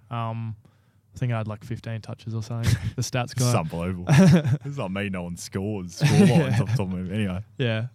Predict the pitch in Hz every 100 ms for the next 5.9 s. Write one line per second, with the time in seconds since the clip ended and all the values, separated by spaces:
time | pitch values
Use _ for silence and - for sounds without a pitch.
0 | 131 131 127 127 123 117 - _ _ _
1 | - - 127 98 98 131 135 123 - -
2 | _ 143 135 135 160 123 123 131 135 135
3 | - _ _ - 139 143 143 127 131 117
4 | 120 110 117 143 135 127 113 104 110 110
5 | - - 110 120 123 - 117 117 113